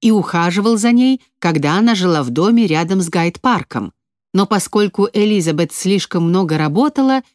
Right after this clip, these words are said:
им просто некогда было встречаться. Впрочем, скорее всего, притязание на нее имел кто-то из домашних. Через двадцать с лишним лет на дознании по делу об ее убийстве свидетель расскажет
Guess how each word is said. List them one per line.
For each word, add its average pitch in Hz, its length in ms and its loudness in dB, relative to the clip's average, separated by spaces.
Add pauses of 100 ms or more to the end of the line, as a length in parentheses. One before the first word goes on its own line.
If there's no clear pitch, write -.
(160)
им 226 180 4
просто 302 400 0
некогда 233 600 2
было 147 240 0
встречаться. 117 880 -6 (640)
Впрочем, 311 560 0
скорее 180 520 0
всего, 269 440 0 (300)
притязание 233 760 2
на 269 80 4
нее 262 440 4
имел 185 520 2
кто-то 170 540 -4
из 247 300 0
домашних. 165 800 -4 (1000)
Через 226 280 0
двадцать 240 480 0
с - 80 -6
лишним 196 420 0
лет 170 320 0
на 165 120 0
дознании 151 600 0
по 147 160 -4
делу 175 380 0
об 156 180 -2
ее 156 200 2
убийстве 202 640 0
свидетель 254 560 0
расскажет 240 600 -2